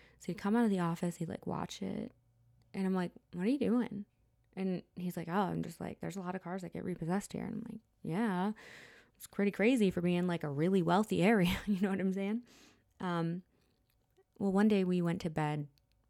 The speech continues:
and we woke up and I just, I had remembered I don't know, early, early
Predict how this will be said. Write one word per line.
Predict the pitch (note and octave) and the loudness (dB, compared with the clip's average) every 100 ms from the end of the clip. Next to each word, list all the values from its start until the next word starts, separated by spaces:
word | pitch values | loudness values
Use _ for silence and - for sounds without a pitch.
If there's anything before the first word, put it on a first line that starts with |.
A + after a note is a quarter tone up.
| _ _ | _ _
and | E3+ E3 | -2 2
we | D#3 | 2
woke | D#3 D3 C#3+ | 2 0 0
up | D3+ D3+ - _ _ _ _ _ _ _ - | -2 -4 -8 _ _ _ _ _ _ _ -2
and | F3+ | 2
I | E3 | 2
just, | E3 F3 F3 - - _ | 2 0 -2 -6 -18 _
I | - F3 | -4 0
had | E3+ F#3 | 0 0
remembered | D#3+ E3 D#3+ D#3+ F3+ G3 G3 G3+ - _ _ _ _ _ _ _ _ _ _ _ _ _ - | 0 0 2 0 0 -2 -2 -4 -8 _ _ _ _ _ _ _ _ _ _ _ _ _ -6
I | F3 | -2
don't | E3 E3+ E3 | 0 0 0
know, | D#3+ F3+ - _ - | -2 -4 -10 _ -6
early, | F3+ F#3 F3+ F3 - | -2 0 0 -2 -2
early | - F3 F3+ F3+ E3+ - | -4 -2 0 0 -2 -6